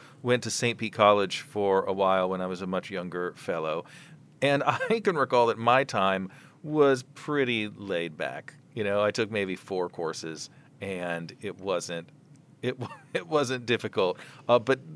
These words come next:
you're, you know, getting certified as a veterinary technician is a completely different thing, and working in that field outside of school is a, is a big part of it. It's something that's gonna really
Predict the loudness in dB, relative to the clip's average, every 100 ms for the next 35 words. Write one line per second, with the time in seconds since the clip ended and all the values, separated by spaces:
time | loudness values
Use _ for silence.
0 | -12 -8 -8 -10 -16 -12 -4 -2 -2 -6
1 | -18 -20 -20 -20 -6 0 0 0 -4 -2
2 | -2 2 4 2 2 0 0 0 -2 -4
3 | -4 -6 -6 -8 -8 -10 -8 -6 -6 -4
4 | -6 -8 -8 -6 -6 -8 0 2 2 -2
5 | -8 -20 -20 -6 0 2 4 2 0 -6
6 | -14 -20 -20 -16 -8 4 4 4 0 -2
7 | -4 -12 -20 -20 -20 -20 -20 -20 -20 -20
8 | -10 -2 2 2 4 4 4 0 -4 0
9 | 0 0 -4 -12 -20 -2 4 4 4 2
10 | 4 6 4 2 -2 -6 -4 -2 -4 -4
11 | 0 2 0 -2 -6 -16 -20 -6 -4 -4
12 | -6 -12 -6 -6 -6 -14 -4 -2 2 0
13 | 2 0 0 0 -6 -4 -2 -2 -4 -4
14 | -4 -2 -2 -2